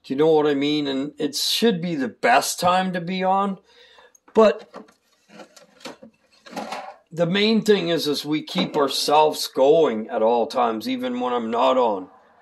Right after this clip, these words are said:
We have to be reading our Bible twice a day. Uh, these books even talk about medi-, meditate on the Bible twice a day. That's pretty much a commandment.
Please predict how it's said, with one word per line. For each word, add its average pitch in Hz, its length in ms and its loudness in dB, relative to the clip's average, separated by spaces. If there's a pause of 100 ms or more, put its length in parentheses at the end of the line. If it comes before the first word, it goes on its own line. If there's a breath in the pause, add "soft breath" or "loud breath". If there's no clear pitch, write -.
(300 soft breath)
We 254 100 -4
have 254 200 0
to 247 60 -12
be 247 160 -6
reading 240 440 -4
our 233 100 0
Bible 233 520 0
twice 233 420 -4
a 226 40 -8
day. 233 360 -2 (340 loud breath)
Uh, 151 260 4
these 160 280 -2
books 175 400 -2
even 147 280 -2
talk 151 340 2
about 135 380 2
medi-, 143 520 2
meditate 131 580 -2
on 131 160 4
the 123 60 -2
Bible 240 420 0
twice 240 400 -4
a - 60 -8
day. 233 500 0 (380 loud breath)
That's 175 180 4
pretty 214 240 2
much 196 300 2
a - 80 0
commandment. 135 680 0